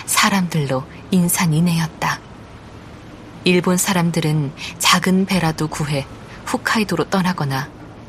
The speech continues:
자신들을 데리러 올 배를 기다렸다. 조선 사람들은 배도 구할 수 없어 무조건 기다렸다.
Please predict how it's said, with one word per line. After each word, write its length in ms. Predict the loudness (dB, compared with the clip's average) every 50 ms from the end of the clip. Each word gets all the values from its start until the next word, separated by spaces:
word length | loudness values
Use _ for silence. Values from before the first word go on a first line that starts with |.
| -18 -18 -18 -16 -6 0
자신들을 640 | 2 2 4 4 4 4 2 2 2 2 2 2 0
데리러 400 | 0 -2 0 0 2 2 2 2
올 280 | 0 0 0 0 0 -2 -2
배를 260 | -2 -2 0 0 -2 -2
기다렸다. 760 | -2 -2 -2 -2 0 -2 -2 -4 -4 -4 -2 0 0 -2 -4 -10 -18 -20 -20 -20 -20 -20 -20 -20 -18 -18 -18 -18 -18 -18 -18 -18 -18 -18 -18 -18 -18 -18 -18 -18 -18 -18 -18 -10 -4
조선 320 | 0 0 2 2 2 2
사람들은 720 | 2 2 2 2 2 2 2 2 2 2 2 0 0 -2 -4 -6 -12 -14 -10
배도 320 | -4 -2 0 2 2 0 0
구할 300 | 0 0 0 2 2 2
수 200 | 0 0 -2 -2
없어 400 | -2 -2 -2 -2 0 -2 -2 -4 -6 -12 -18 -20 -20 -20 -18 -20 -8 -4
무조건 500 | -2 0 0 -2 -2 -4 -4 -4 -4 -4
기다렸다. 680 | -4 -4 -2 -2 -2 -2 -4 -6 -8 -4 -2 -2 -2 -2